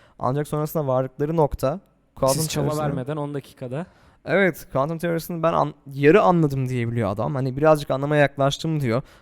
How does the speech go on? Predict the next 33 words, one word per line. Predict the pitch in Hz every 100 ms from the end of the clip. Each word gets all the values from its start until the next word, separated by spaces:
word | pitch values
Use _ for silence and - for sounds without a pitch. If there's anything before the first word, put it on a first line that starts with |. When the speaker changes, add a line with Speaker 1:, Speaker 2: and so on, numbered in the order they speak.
| -
Speaker 1:
Ama | 139 165
insanlar | 156 165 170 165
YouTube | 156 165 -
videosu | 165 156 139 127
izleyerek, | 123 117 110 110
YouTube | 143 170 151
Shorts | 165 175 180
izleyerek | 156 135 131
"Ben | 127 147
kuantum | 151 147 143
teorisini | 139 135 160
anladım." | 143 123 131 123
diyorlar. | 107 104 - - _ _ _ _ - -
Burada | 151 190 226
iki | 180 202
tarafın | 208 185 160
da | 135
suçu | 139 -
var. | 170 220 160
Bir, | 214 170
dinleyici | 139 156 160 165 196
daha | 170 160
fazlasını | 165 156 156 165
talep | 143 120 113
etmiyor. | - - 101
Bilginin | 123 120 127 143 135
daha | 135
fazlasını | 139 135 127 - 139
arayışını | 120 - 113
değil. | 120 190 -
İki, | - - 214
içerik | - 127 185
üretici, | 202 180 127 127